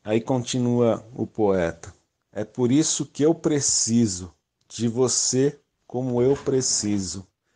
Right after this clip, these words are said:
Não me deixe um só minuto sem amor."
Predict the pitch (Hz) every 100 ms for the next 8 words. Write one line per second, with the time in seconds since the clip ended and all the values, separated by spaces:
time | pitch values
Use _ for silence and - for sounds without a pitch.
0 | _ _ - _ - 117 131 135 95 104
1 | 123 131 - - _ 131 131 - 127 131
2 | 139 113 113 117 - - - - - _
3 | _ - - 110 113 98 87 87 87